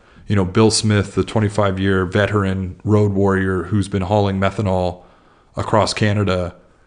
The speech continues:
in good weather, bad weather, nighttime, daytime, long hauls, short hauls,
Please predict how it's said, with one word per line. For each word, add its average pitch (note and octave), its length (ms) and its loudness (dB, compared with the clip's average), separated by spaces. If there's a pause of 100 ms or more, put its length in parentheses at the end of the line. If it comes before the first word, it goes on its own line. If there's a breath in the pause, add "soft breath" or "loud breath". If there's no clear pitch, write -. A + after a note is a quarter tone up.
(200 soft breath)
in G2 560 2 (480)
good A#2+ 220 4
weather, G#2 300 6
bad G2 360 2
weather, G2 240 2
nighttime, G2 500 0
daytime, F#2 720 -2
long G#2 280 0
hauls, F#2 500 -2 (180)
short G#2+ 320 4
hauls, F#2 380 0